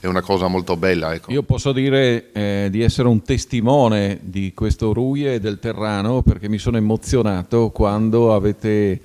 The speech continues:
Speaker 2: eh, la possibilità di aprire al pubblico. Voi aprite tre volte all'anno, eh, però le degustazioni e le visite, eh, si possono fare tutti i giorni. Come...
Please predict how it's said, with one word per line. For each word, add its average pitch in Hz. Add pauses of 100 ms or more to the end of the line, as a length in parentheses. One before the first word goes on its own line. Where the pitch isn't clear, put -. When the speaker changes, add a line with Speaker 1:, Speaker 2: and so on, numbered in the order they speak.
(200)
Speaker 2:
eh, 90
la 98
possibilità 113
di 127
aprire 110
al 92
pubblico. 104
Voi 110
aprite 107
tre 110
volte 110
all'anno, 110 (320)
eh, 90
però 113
le 101
degustazioni 117
e 101
le 120
visite, 117
eh, 95
si 101
possono 113
fare 107
tutti -
i -
giorni. 101
Come... 117